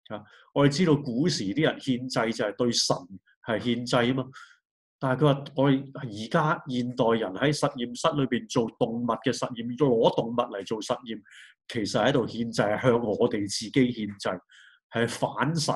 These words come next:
嘅，ungodly 嘅獻祭嚟。誒，然後佢亦都談到狩獵，即係 hunting。佢話狩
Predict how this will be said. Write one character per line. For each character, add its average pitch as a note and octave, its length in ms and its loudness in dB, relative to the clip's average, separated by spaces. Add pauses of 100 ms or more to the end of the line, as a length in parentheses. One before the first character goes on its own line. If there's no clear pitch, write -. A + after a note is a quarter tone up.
嘅， A2+ 240 -4
ungodly A2 960 2
嘅 G2+ 80 -4
獻 G2+ 220 -10
祭 G2+ 160 -8
嚟。 F2+ 260 -10 (2000)
誒， G#2+ 480 -2 (300)
然 A#2+ 180 4
後 C3 120 4
佢 D3 40 10
亦 C#3+ 80 8
都 F3 160 4
談 G2+ 240 -8
到 A#2 120 0
狩 - 220 -2
獵， A#2 420 0 (520)
即 - 80 2
係 D3 40 6
hunting。 C#3+ 640 0 (540)
佢 - 40 -6
話 E3+ 80 4
狩 C#3+ 200 0